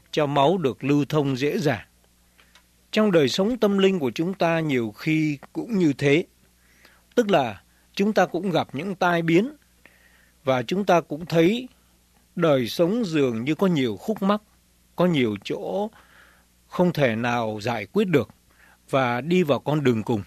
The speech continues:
Làm thế nào có thể phòng ngừa những tai nạn hay là những tai biến trong đời sống tâm linh của chúng ta? Có người đã nói rằng lời Chúa giống như aspirin vậy.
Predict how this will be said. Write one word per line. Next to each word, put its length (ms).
Làm 200
thế 120
nào 280
có 140
thể 240
phòng 300
ngừa 300
những 480
tai 220
nạn 320
hay 180
là 100
những 180
tai 280
biến 360
trong 220
đời 260
sống 280
tâm 220
linh 220
của 120
chúng 200
ta? 160
Có 120
người 240
đã 100
nói 220
rằng 280
lời 380
Chúa 300
giống 260
như 80
aspirin 720
vậy. 180